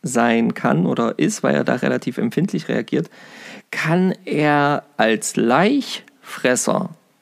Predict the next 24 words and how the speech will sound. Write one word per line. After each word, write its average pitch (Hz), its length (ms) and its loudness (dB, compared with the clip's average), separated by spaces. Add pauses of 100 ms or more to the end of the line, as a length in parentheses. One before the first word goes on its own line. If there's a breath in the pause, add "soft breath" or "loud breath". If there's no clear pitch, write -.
(1040 loud breath)
durchaus 156 640 0
schon - 440 2 (140)
einen 127 260 0 (240)
ordentlichen 190 680 4
Schaden - 440 2
auch 156 240 2
in - 120 2
unterschiedlichen 156 840 0
Gewässerformen 139 960 0
hervorrufen, 165 1000 0
gerade 127 300 2
jetzt, 135 200 0
wenn 123 120 2
es 123 100 -2
um 123 100 -2
Salmonidengewässer 143 920 0
oder 127 140 -2
Ähnliches 151 520 -2
geht, - 240 -2 (320 loud breath)
da 123 160 2
er 120 240 0
eben 123 240 0
auch 131 460 0 (100)
rigoros 135 720 0